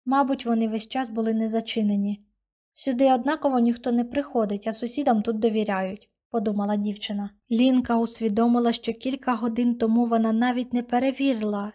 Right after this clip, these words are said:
чи були двері замкнені на ключ. Зазирнула досередини. У домі панував ледь відчутний затхлий запах, але в кімнатах було затишно й прибрано.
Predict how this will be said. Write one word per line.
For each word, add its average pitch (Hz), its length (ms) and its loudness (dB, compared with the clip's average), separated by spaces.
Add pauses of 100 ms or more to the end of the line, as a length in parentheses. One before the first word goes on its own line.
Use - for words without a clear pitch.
чи - 180 -4
були 226 400 0
двері 226 360 2
замкнені 220 640 0
на 220 100 0
ключ. - 440 -6 (480)
Зазирнула 240 680 2
досередини. 208 800 0 (400)
У 247 100 -2
домі 269 340 4
панував 226 560 0
ледь 254 320 -2
відчутний 233 480 -2
затхлий 220 480 -2
запах, 220 540 -2 (320)
але 240 200 2
в 240 80 -2
кімнатах 247 460 0
було 226 260 0
затишно 233 500 -2
й 220 40 2
прибрано. 208 640 -2